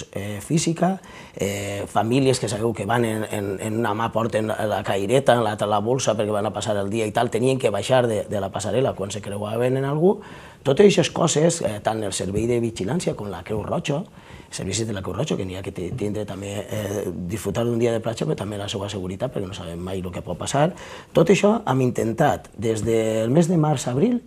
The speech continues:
tindre-ho i estar en els efectius que toca per eixa època. Lògicament, en abril la Creu Roja no està al cent per cent, està un trenta quaranta per cent, però està al cent per cent per eixa època. Tot això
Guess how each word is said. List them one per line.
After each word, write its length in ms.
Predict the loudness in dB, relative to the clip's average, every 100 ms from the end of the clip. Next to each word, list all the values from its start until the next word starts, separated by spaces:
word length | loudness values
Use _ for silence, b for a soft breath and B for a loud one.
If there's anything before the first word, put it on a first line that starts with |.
| 2
tindre-ho 380 | 4 4 2 -2
i 100 | -4
estar 400 | -2 0 2 0
en 80 | -4
els 140 | -6
efectius 420 | -4 -6 -4 -4
que 140 | -2 0
toca 240 | 0 -2
per 140 | -4 -6
eixa 200 | -6 -4
època. 280 | -4 -4 -6
Lògicament, 480 | -6 -6 -4 -4 -6 B B B
en 140 | 2
abril 360 | 4 4 4 4
la 160 | 0 2
Creu 220 | 2 2
Roja 280 | 2 2 2
no 120 | 0
està 160 | 0 -2
al 20 |
cent 140 | -2 -4
per 120 | -2
cent, 220 | 0 2 0 B
està 160 | -2 0
un 140 | 0
trenta 320 | 0 0 2
quaranta 260 | 4 4 6
per 100 | 4
cent, 160 | 4 2
però 160 | 2 0
està 160 | 0
al 80 | 2
cent 160 | 0 0
per 140 | 0
cent 160 | 0 0
per 100 | -2
eixa 240 | -2 -4
època. 380 | -6 -6 -8 -6 -8 B B B B 2
Tot 200 | 6 8
això 220 | 8 6